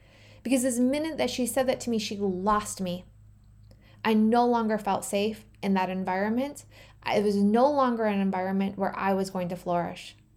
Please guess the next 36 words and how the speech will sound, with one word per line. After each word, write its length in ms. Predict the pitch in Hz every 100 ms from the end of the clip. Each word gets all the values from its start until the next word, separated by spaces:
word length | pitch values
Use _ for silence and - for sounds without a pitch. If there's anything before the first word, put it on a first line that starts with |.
| _ -
In 100 | 220
fact, 280 | 208 220 214
I 60 | 202
want 220 | 190 190
it 80 | 180
out 180 | 180
of 80 | 180
there 180 | 175 170
right 280 | 170 175 -
now, 280 | 160 185 190 - - - - -
right? 260 | 202 - -
Again, 420 | 214 220 208 190 - - - 185
this 260 | 208 208
is 220 | 247 233 -
ego. 480 | 262 240 208 180 -
I 160 | 202 220
have 560 | 214 240 240 233 220 - - - -
developed 680 | 226 214 240 262 262 262 - -
some 300 | - 233 226
emotional 600 | 220 226 240 254 - 220
mastery 520 | 208 208 254 - 233
where 200 | 202 202
I 120 | 190
can 320 | 196 214 196 196
tap 380 | - 202 226
and 100 | 214
get 140 | 202 -
myself 380 | 190 190 190 190
regrounded 560 | 214 208 208 208 214
and 80 | 190
be 100 | 185
like, 160 | 185 190
"Okay, 260 | 185 196
you're 220 | 185 180
okay." 280 | 175 175 214
Like, 260 | 226 180